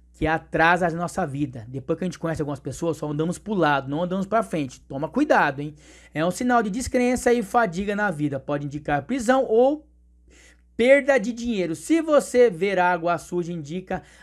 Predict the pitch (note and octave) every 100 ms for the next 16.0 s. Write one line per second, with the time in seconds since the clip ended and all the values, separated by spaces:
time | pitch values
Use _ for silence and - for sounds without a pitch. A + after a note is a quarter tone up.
0 | - F3 E3+ F#3 F#3+ F#3+ F#3 G#3+ A#3+ B3
1 | G3 F3+ C4+ C#4 C4 F#3 A3 G3 G#3 G3
2 | F#3+ - F#3 F#3+ F#3 F#3 - _ _ _
3 | E3+ E3+ F#3 F#3 - F#3 F#3+ - - F#3+
4 | G3 G3+ E3 D3+ F3 F3+ D#3+ B2+ E3+ D3+
5 | D3+ D3 D3 F3+ A3 C4+ A3 G#3+ G#3 F#3
6 | - _ - A#3+ C4+ G3 D#3+ D3+ C3+ D#3
7 | F#3+ E3+ G#3 F#3+ E3 D3 C#3 - D#3+ F3+
8 | B3+ D#3+ - - - _ D#3+ F#3 G#3+ G3+
9 | G#3 G3 F#3+ F#3+ G3 F3 G#3+ F#3+ G#3 -
10 | - G3+ G#3 G3 E3 F3+ F#3+ F#3 G3 G3
11 | F#3 - G#3 - C3+ A2 - - - -
12 | - E3 G3 F#3+ F#3+ G#3+ G#3 G#3 F3 G3+
13 | G3 F#3+ F#3+ F3+ E3 F#3+ G3 F#3+ C3 -
14 | F#3 F3+ F#3+ E3+ E3 E3 D#3+ D#3 D3+ D3
15 | D3 D3 - D3+ D#3 F#3 - C#4 B3+ C4